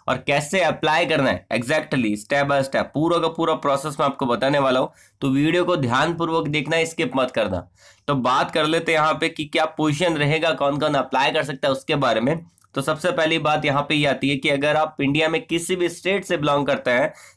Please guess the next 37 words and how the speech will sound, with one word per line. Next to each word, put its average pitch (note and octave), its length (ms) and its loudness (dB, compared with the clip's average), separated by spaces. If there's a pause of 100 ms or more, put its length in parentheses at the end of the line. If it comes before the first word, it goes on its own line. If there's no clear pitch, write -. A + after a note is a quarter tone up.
तो D#3+ 60 0
आप D3+ 140 2
अप्लाई D3 320 0
कर C#3+ 120 0
सकते C#3+ 300 -2
हैं। D#3 80 4
All D3+ 220 2
India D3+ 340 2
eligible C3+ 360 2
यहाँ C3 160 4
पे B2+ 160 0
रहने A2+ 240 2
वाला G#2+ 200 2
है। - 100 -4 (360)
दूसरी D3+ 300 0
बात, D#3+ 220 0
यहाँ D3+ 120 2
पे D3+ 100 0
बिल्कुल D#3 420 0
फ्रेशर E3 440 0
कैंडिडेट D#3+ 560 0
यहाँ D3+ 160 2
पे C#3+ 120 0
एलिजिबल C#3+ 380 2
रहेंगे, C#3 480 0 (200)
कोई F3+ 220 2
भी F3 100 0
एक्सपीरियंस D#3 520 0
यहाँ C#3+ 120 2
पे C#3+ 140 0
नहीं C3+ 140 2
मांगा C3+ 260 2
गया, C3+ 200 2 (300)
फ्रेशर C3+ 300 0
बच्चे C#3 280 -2
बिल्कुल C3+ 340 0
अप्लाई B2 340 0